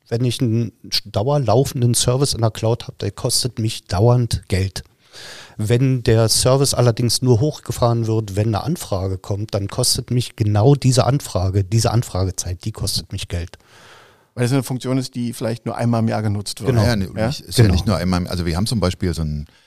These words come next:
Speaker 3: äh, so einen Umweltsensor, der, der liefert alle dreißig Sekunden, liefert der, liefert der ein Datum. Ja? Also irgendwie die, die aktuellen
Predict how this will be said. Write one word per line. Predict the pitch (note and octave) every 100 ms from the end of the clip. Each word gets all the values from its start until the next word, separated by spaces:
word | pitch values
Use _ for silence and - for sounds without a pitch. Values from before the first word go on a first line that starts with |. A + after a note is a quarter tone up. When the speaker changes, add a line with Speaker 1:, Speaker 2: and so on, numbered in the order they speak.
| _ _
Speaker 3:
äh, | - D2
so |
einen | D#2+
Umweltsensor, | D#2 F#2+ E2+ D#2+ D#2 D#2 D2
der, | D2+ C#2+
der | C#2+ C#2+
liefert | D2+ F2 E2 -
alle | F#2+ F2
dreißig | - F#2 G2+ F#2+
Sekunden, | E2 - E2+ D#2
liefert | C#2+ C#2+ D#2+ D2+
der, | D2 D2 -
liefert | D#2+ - F2
der | D#2+
ein | D#2
Datum. | C#2+ C#2 D2 C#2 -
Ja? | D#2 G#2 -
Also | F2 D#2 D2
irgendwie | D#2 D2+ C#2+
die, | D2 C#2+ - -
die |
aktuellen | - - C2 C#2 - -